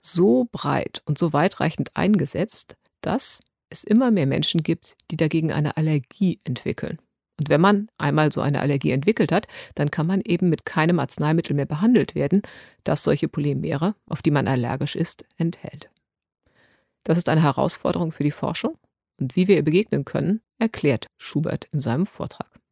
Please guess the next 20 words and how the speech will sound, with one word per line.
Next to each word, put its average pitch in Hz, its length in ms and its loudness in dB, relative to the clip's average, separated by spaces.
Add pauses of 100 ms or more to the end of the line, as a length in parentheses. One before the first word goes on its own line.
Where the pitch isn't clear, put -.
(840)
Sein 156 140 0
Vortrag 214 400 0
hat 208 140 0
den 185 100 2
Titel 220 320 4 (280)
Pharmapolymere 180 1080 2
für - 160 -2
das 151 260 -4
einundzwanzigste 131 800 -4
Jahrhundert. - 500 -6 (480)
Er 139 80 -2
hat - 140 2
ihn 190 80 4
am 139 100 4
dreiundzwanzigsten 147 960 0
Juli 151 400 2
zweitausendeinundzwanzig - 1400 -2
gehalten 208 340 -2
in 135 200 -4
Göttingen. - 540 -4